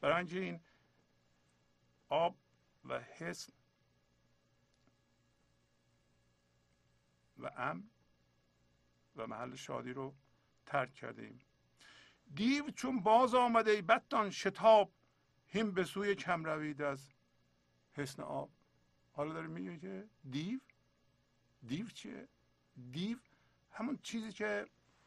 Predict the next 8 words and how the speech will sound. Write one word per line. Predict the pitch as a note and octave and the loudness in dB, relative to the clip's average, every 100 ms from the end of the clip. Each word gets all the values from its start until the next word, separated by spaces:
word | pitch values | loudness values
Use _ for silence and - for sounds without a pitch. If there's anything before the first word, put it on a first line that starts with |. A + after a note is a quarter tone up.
| _ _ _ _ _ _ _ _ _ _ _ _ _ _ _ _ _ _ _ _ _ _ _ _ _ _ _ _ _ _ - | _ _ _ _ _ _ _ _ _ _ _ _ _ _ _ _ _ _ _ _ _ _ _ _ _ _ _ _ _ _ -2
در | D#3+ E3+ | 4 4
بیرون | D3 E3+ F#3 A3+ | 4 -6 -4 -4
هست | D#3+ G3 G3 - _ _ - | -2 2 0 -2 _ _ -10
به | D#3 F3 | -2 0
عنوان | E3+ F3 F#3 F#3+ - _ _ _ _ _ _ _ _ _ _ _ _ _ _ - | 4 4 4 -2 -6 _ _ _ _ _ _ _ _ _ _ _ _ _ _ 2
من | D3+ F#3 F3+ | 6 6 4
کل، | - F3 C3+ - - _ _ _ _ _ _ _ _ _ _ _ _ _ _ _ - | -2 -4 -4 -8 -20 _ _ _ _ _ _ _ _ _ _ _ _ _ _ _ -2
منیت، | C#3+ D#3+ D#3 C#3 D3 | 4 4 4 -4 -6